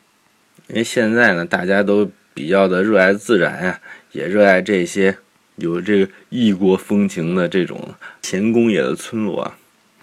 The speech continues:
但是在当时呢，这几个地方呢，真真的就是一些鸟岛啊，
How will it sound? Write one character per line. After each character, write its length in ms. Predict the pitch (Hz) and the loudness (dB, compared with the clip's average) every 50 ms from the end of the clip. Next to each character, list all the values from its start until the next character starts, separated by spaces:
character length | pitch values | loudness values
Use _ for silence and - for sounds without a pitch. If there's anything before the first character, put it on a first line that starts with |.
| _ _ _ _ _ _ - | _ _ _ _ _ _ -12
但 180 | - - - 95 | -8 -8 -6 -6
是 100 | 107 104 | -6 0
在 160 | 101 107 98 | 4 4 4
当 320 | 98 - 120 120 123 127 | 4 4 2 2 2 0
时 180 | 127 - 90 95 | -2 -2 -2 0
呢， 180 | 110 95 80 | 0 0 -2
这 180 | 78 - 123 110 | -2 0 0 -2
几 180 | 87 - - 64 | -2 -2 -6 -6
个 80 | 76 | -6
地 220 | 82 - 113 101 90 | -4 0 2 2 2
方 240 | 85 80 67 60 | 2 -2 -6 -6
呢， 220 | 57 57 60 57 - _ - - - _ _ _ _ _ _ | -6 -8 -10 -10 -12 _ -20 -20 -20 _ _ _ _ _ _
真 360 | - - 123 123 123 123 123 | -8 -4 -4 -2 -2 -2 -2
真 340 | 127 123 127 123 127 127 117 | 2 4 4 4 4 0 -2
的 180 | 87 65 - - - | -2 -4 -6 -8 -6
就 160 | - 87 87 | -4 -4 -4
是 140 | 85 90 82 | -4 -4 -4
一 160 | 87 92 90 | -4 -4 -4
些 200 | 82 95 98 95 98 | -4 -4 -4 -2 -2
鸟 360 | 98 92 87 85 90 110 127 | -2 -2 -2 0 0 0 0
岛 240 | - - - - - | 0 -2 -4 -6 -8
啊， 280 | - - - - - - | -6 -6 -6 -6 -8 -12